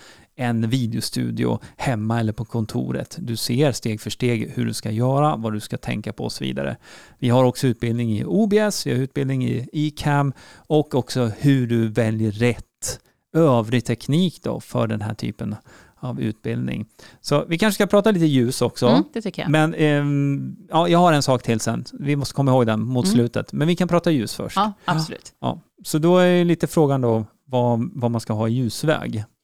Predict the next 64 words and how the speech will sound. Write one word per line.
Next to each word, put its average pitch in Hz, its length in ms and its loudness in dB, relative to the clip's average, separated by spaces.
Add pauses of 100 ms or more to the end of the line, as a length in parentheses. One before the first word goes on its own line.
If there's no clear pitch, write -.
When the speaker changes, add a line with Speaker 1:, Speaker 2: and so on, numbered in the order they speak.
(120)
Speaker 2:
Ja, 226 100 -2
och 254 60 4
när 269 80 4
man 285 120 4
tittar 311 360 0
på 294 80 0
ljus 196 400 2 (120)
så 214 80 0
är 190 160 2
det 180 40 2
ju 180 80 0
så 180 100 -4
att 170 180 -4
ska - 160 -2
du 220 60 2
göra 220 120 4
en 220 80 0
videoproduktion, 202 1200 -2
då 175 120 0
är 220 100 4
det 262 60 4
ju 247 60 2
väldigt 175 640 0
viktigt 175 460 -2
att 160 180 -4
ljuset 156 340 -4
är 143 300 0 (320)
statiskt. 269 800 -2
Eller 185 280 0
det, 190 240 -4 (100)
det 185 220 -6
är 170 340 0 (240)
Speaker 1:
Ja, 135 100 -4
lite 147 200 4
Speaker 2:
li- 165 60 4
Speaker 1:
studiokänsla, 139 1160 2
Speaker 2:
Precis, 247 240 0
Speaker 1:
liksom. - 180 -6
Speaker 2:
så 254 120 -2
att 240 60 4
Speaker 1:
Ja. - 60 0
Speaker 2:
du 220 80 0
kan 254 320 0
klippa 165 300 -4
och 147 80 -4
så - 100 -8
möjligt. 151 260 -6 (220)
Är - 80 -4
Speaker 1:
Ja. 185 60 2
Speaker 2:
det 180 80 2
så 190 100 0
att 185 80 -2
det 196 80 0
är 180 100 2
live 190 440 0
så 190 120 -2
är 180 60 2
det 170 40 2
ju 170 60 0
inte 185 160 0
lika 240 680 0
beroende 156 460 -2
av 156 200 -4
det. - 300 -6